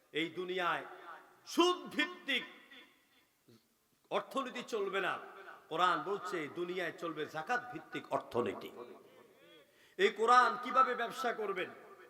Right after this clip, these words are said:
বিয়ের নিয়ম নীতি কি হবে, ঢোল বাজাইবেন? হলুদ অনুষ্ঠানের নামে ছেলে যাইয়া মেয়ের গালে হলুদ লাগাবে, মেয়ে এসে অন্য ছেলের গালে হলুদ লাগাবে, নাকি মেয়েরা মেয়ের পক্ষে,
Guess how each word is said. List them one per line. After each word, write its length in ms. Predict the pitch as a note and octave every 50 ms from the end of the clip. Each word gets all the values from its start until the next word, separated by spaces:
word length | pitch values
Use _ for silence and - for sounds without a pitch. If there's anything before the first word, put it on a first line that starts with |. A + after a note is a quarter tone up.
| - _ -
বিয়ের 420 | C3 A#2 F#3 A3 A#3+ A#3+ A3+ G3+
নিয়ম 260 | G#3 A3 A3 A3 G#3+ G#3+
নীতি 240 | G#3 G#3+ G#3+ G#3+
কি 180 | G#3 - G#3+ A3
হবে, 280 | G3 G3+ A3 G3+ G3+ F3+
ঢোল 220 | C#3+ C3+ G3+ A3
বাজাইবেন? 560 | G3+ A3+ A#3 A3 G3 B3+ B3+ B3+ D#4 D#4 D4+ - - - - - - - - - - - - _ - - - _ _ _ _ _ _ _ _
হলুদ 340 | E3+ A3 C4 D4+ D#4+ D#4+ -
অনুষ্ঠানের 580 | D4 D4+ E4 E4 - - - D#4 D4+ D4 D4 C#4+
নামে 380 | C#4 C#4+ C#4 C#4 C4+ A#3+ G3+ - - - - - - - - - - - - - - - - - _ -
ছেলে 300 | - - F#3+ G#3+ B3 A#3
যাইয়া 260 | G#3 A#3 A#3 A3+ A3+
মেয়ের 320 | G#3+ G#3 A3 A3 A3 G#3+ G3
গালে 400 | G3 G#3 G#3 G#3 G3+ F#3 E3+ - - - -
হলুদ 180 | E3 G#3 A#3+ F3+ F#3
লাগাবে, 520 | A3+ A3 A3+ G#3 A#3 A3+ B3 C4 A#3 F3+ - - - - - - - - -
মেয়ে 280 | - - G3 A3 G#3+ G#3+
এসে 200 | A#3 A3+ - A3+
অন্য 220 | A3 A3 A3 G#3+
ছেলের 340 | - - - G#3+ A3+ A#3 A3
গালে 220 | G#3+ G#3+ G#3+ G#3+
হলুদ 320 | F3 D#3+ G#3 B3+ - - C4
লাগাবে, 480 | C4 C4+ B3 C4+ C4 - B3+ A#3 F#3 - - - - - - - -
নাকি 500 | C#3 G3+ A3+ - - A3+ A#3+ A3 F#3+ D#3 - A#2
মেয়েরা 380 | C#3+ F#3 A3 B3+ C#4+ D4 C#4+ B3
মেয়ের 260 | A#3 A#3 A3+ G#3+ F#3+ -
পক্ষে, 460 | - C4+ - - - - A#3 F#3+ C#3+